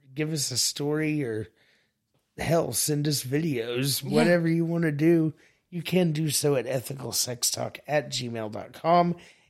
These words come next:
Speaker 1: And we look forward to bringing you more content coming very soon, and we are nearing the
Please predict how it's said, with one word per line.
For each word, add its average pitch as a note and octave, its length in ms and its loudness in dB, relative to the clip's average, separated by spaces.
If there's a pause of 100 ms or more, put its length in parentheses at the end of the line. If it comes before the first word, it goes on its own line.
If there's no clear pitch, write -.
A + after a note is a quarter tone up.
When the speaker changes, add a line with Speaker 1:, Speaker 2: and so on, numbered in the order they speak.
(100)
Speaker 1:
And D3 300 2
we E3+ 200 2
look D#3 280 0
forward C3+ 440 -4
to A#2+ 120 -6
bringing A#2+ 460 -10
you A#2 300 -6 (480)
more D#3 280 0
content A#2+ 880 -6 (340)
coming C3+ 320 -2
very C3 300 -2
soon, B2 500 -2 (160)
and C3 240 -6
we C3+ 160 -2
are B2+ 140 -4
nearing D#3+ 640 0
the B2 220 -6